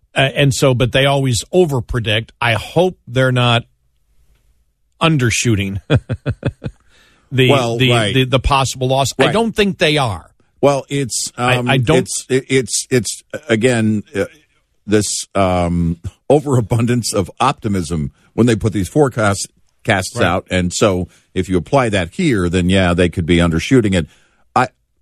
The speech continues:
Speaker 2: I don't, but it's, I, I think it's hard to measure right now because so many things are happening every day.
Speaker 1: Yeah.
Speaker 2: I mean, you look at the e-, economic impact of just the N C double A and the N B A combined, right?
Speaker 1: Mm-hmm.
Speaker 2: Um,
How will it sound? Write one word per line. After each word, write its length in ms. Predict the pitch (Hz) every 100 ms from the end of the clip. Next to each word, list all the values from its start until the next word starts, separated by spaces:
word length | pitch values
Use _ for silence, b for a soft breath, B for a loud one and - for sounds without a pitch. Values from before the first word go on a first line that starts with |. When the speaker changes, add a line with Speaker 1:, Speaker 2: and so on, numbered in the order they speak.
| _ _ -
Speaker 2:
I 120 | 135
don't, 360 | 123 185 185 135
but 120 | 135
it's, 300 | 131 - - _ _ _
I, 100 | 82 - -
I 120 | 117
think 280 | - 170 170
it's 140 | -
hard 280 | - 123 113
to 40 | 110
measure 320 | 135 190 131
right 220 | 82 62
now 160 | 82 87
because 400 | 92 120 98 - _ _ _
so 240 | - 165
many 180 | 160 147
things 340 | 110 143 123
are 100 | 98
happening 380 | 104 127 110 101
every 220 | 90 87
day. 380 | 82 147 139 - - _ _ _
Speaker 1:
Yeah. 100 | 120
Speaker 2:
I 40 | 117
mean, 140 | 117
you 100 | 135
look 160 | 175 175
at 60 |
the 160 | 127 123
e-, 40 | -
economic 480 | 127 143 131 113 113
impact 460 | 110 104 98 90 92
of 120 | 82
just 360 | 78 131 - 98
the 220 | 98 92
N 180 | 123 165
C 180 | - 147
double 400 | 104 117 107 98
A 280 | 87 85 78 _ _ _ _
and 140 | 95 95
the 140 | 98
N 220 | 110 104 92
B 180 | 95
A 220 | 80 73 71
combined, 800 | - 90 82 82 67 58 - _ _ _ -
right? 260 | 87 113 - _ _ -
Speaker 1:
Mm-hmm. 260 | 113 131 160 _ 95
Speaker 2:
Um, 640 | 98 92 90 87 87 85